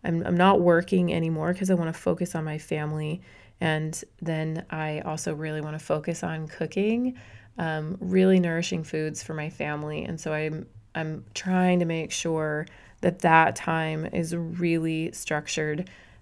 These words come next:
for me to be in the kitchen and to have enough time for my kids to be in the kitchen so they can actually take part of this way of life.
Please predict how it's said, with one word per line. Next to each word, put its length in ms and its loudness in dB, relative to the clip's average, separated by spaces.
for 360 6
me 260 -2
to 280 -4
be 220 -4
in 320 -4
the 80 -6
kitchen 480 -4
and 180 -6
to 60 -6
have 200 -4
enough 220 -8
time 380 -8
for 100 -12
my 120 -8
kids 420 -4
to 80 -4
be 120 -6
in 100 -6
the 80 -8
kitchen 420 -6
so 140 -6
they 180 -2
can 260 -8
actually 540 -2
take 340 -6
part 460 -2
of 300 0
this 220 -6
way 380 -4
of 180 -2
life. 420 -2